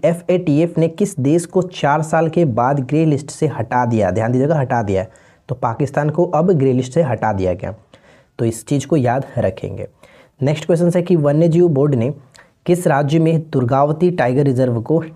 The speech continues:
नए टाइगर रिजर्व के रूप में मंजूरी दी है? तो मध्य प्रदेश। दुर्गावती टाइगर रिजर्व हाल ही में चर्चा में रहा, कहाँ पर? मध्य प्रदेश में। ऐसा प्रश्न पूछा जा सकता है। भारत और किस देश की सेनाओं के बीच टाइगर ट्रम्प, टाइगर ट्रम्प अभ्यास आयोजन किया गया?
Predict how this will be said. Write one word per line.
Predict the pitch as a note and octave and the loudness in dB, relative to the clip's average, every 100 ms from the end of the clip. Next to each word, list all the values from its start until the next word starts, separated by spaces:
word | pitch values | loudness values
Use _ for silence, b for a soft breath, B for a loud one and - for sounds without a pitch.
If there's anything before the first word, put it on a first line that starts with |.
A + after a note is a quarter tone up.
| A#2+ | -2
नए | A#2 C#3 F#3 | 0 2 2
टाइगर | E3+ C3 C#3 | 0 0 2
रिजर्व | C#3 B2 B2 A#2+ | 2 2 0 0
के | C3 | -2
रूप | A#2+ A#2+ | -2 -2
में | D3+ B2 | -4 -2
मंजूरी | G#2+ G#2+ B2+ | -2 0 0
दी | C3 C3+ | 0 0
है? | E3 - - | -2 -6 -4
तो | |
मध्य | A2+ G2+ G2+ | -2 -2 -2
प्रदेश। | B2+ C#3 D#3 | -2 -2 -2
दुर्गावती | C3+ A#2 A#2+ A#2 | -2 0 -2 -2
टाइगर | B2+ A2+ A#2 | -2 0 0
रिजर्व | B2 D#3 D3 | 0 -2 -2
हाल | G2+ | -2
ही | A#2+ | -2
में | B2 | -2
चर्चा | B2 A2+ C3+ | -2 -2 -2
में | |
रहा, | C3 | -2
कहाँ | B2+ A#2 A#2+ | -4 -6 -2
पर? | F3 B B B B | -2 B B B B
मध्य | A#2 A#2 A#2 | -4 -2 -2
प्रदेश | A2+ A#2 B2+ | -2 -4 -4
में। | G#3+ | -4
ऐसा | A2+ F#2+ G#2+ | -4 -4 -2
प्रश्न | A#2+ B2+ | -2 -4
पूछा | F3 - G2 A2+ | -4 -6 -4 -2
जा | F#2 | -2
सकता | - - - - | -4 -12 -10 -10
है। | b b b b b - | b b b b b -4
भारत | B2+ C#3+ F3 | 0 0 2
और | G3 | 0
किस | F#3+ F#3+ | 0 0
देश | C#3+ D#3+ E3 | 2 0 0
की | F#3 | -2
सेनाओं | F3 D3 C3+ D3 E3+ | 0 0 2 2 2
के | E3+ | 2
बीच | C3+ C#3 - - - | 0 -2 -6 -10 -4
टाइगर | C#3 D#3+ | 0 0
ट्रम्प, | D#3 G#2+ D#2+ - _ - | 0 -4 -6 -14 _ -4
टाइगर | A#2+ D#3 | 0 0
ट्रम्प | E3+ E3+ F3 - | 2 0 0 -2
अभ्यास | B2+ C3 C#3 | 0 0 0
आयोजन | B2+ A#2+ C#3 | 0 0 0
किया | C#3 D3 | 0 0
गया? | C3 D3+ | 0 -2